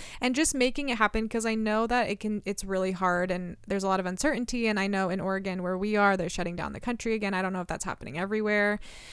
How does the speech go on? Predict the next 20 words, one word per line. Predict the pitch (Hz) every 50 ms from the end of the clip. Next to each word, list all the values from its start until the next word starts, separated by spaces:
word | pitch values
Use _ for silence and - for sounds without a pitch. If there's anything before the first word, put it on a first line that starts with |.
| - - - -
Um, | - 202 202 196 185 185 175 170 180 180 190 196 214 214 - - -
but | 226 220 269 277 285 285 285 - - - - 269
I | 285 294
think | - - 339 349 339 -
that, | 381 359 349 339 330 302 - - -
you | 240 269 294 277
know, | 240 208 214 226 254 285 285 - - - - - - - - - - - - - -
it's | 240 233 - - - - - - - - - - - - -
something | - - 247 240 254 254
we're | 247 247
gonna | 240 233
talk | - 233 233
about | 233 233 226 220
in | 220
twenty | 220 - 233 226 226 220
years. | 220 226 240 262 294 302 - - - 247
<laughs> | -
And | 240 202 226 233 220
so | - - 226 247 226 226 226 220 226 220 311 370 392 392 392 320 262 - -
just | - 220 233 233 226 - -